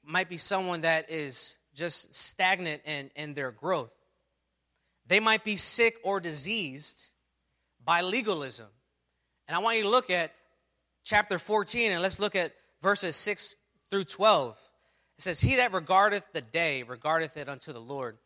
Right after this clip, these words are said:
and he that regardeth not the day to the Lord he doth not regard it.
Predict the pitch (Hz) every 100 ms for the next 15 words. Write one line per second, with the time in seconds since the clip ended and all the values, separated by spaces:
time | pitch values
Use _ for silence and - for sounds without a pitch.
0 | _ _ - 131 175 226 196 160 147 175
1 | 175 156 160 196 - 135 131 127 127 _
2 | _ - 175 143 139 160 160 127 160 147
3 | 135 151 - 147 151 123 117 147 190 131